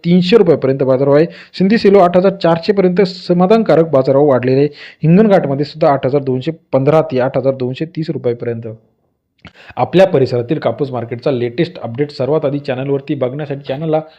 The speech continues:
लाईक, सबस्क्राईब, शेअर करायला विसरू नका. येत्या काही दिवसामध्ये कापूस बाजारभाव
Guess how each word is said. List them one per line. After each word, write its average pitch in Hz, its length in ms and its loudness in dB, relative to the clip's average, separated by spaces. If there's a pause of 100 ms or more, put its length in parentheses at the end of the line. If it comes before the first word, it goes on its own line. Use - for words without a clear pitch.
(120)
लाईक, 185 200 0
सबस्क्राईब, 143 340 -6
शेअर 165 200 -2
करायला 139 260 -4
विसरू 156 260 -8
नका. 151 200 0 (300)
येत्या 156 300 0
काही 180 260 2
दिवसामध्ये 156 560 -2 (280)
कापूस 139 320 0
बाजारभाव 131 480 2